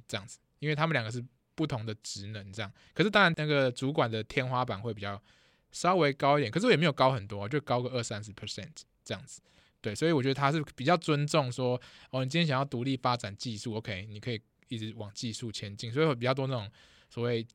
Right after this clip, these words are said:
匠人，就是，诶，真的设计很厉害很厉害那种，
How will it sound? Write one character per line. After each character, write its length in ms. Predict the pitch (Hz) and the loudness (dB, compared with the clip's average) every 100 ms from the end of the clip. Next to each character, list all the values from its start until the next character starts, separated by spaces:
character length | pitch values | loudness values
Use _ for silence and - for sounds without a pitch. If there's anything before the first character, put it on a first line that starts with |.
| - | -2
匠 280 | 175 131 110 | 2 2 0
人， 260 | 101 98 110 | -8 -10 -12
就 100 | 117 | -6
是， 200 | 117 110 - _ _ - | -4 -4 -8 _ _ -12
诶， 80 | 117 | -4
真 120 | 135 | -2
的 40 | |
设 200 | 127 165 | 2 2
计 120 | 147 | 2
很 140 | 131 113 | 0 -2
厉 100 | 123 | -2
害 120 | 135 | -2
很 80 | 110 | -2
厉 120 | 113 | -4
害 60 | 113 | -4
那 100 | 107 | -6
种， 160 | 104 | -10